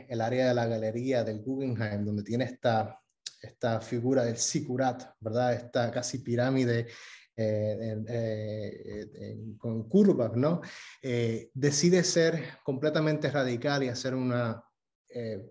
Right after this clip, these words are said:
un zigurat invertido, ¿verdad? Para poder ofrecer esa continuidad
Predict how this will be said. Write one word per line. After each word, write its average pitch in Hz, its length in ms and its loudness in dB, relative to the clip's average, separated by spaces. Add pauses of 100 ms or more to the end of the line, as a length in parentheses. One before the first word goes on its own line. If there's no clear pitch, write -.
(180)
un 120 80 -6
zigurat 143 520 4
invertido, 120 680 0
¿verdad? 107 360 0 (360)
Para 120 240 2
poder 120 280 2
ofrecer 135 600 2
esa 127 500 2
continuidad 135 840 2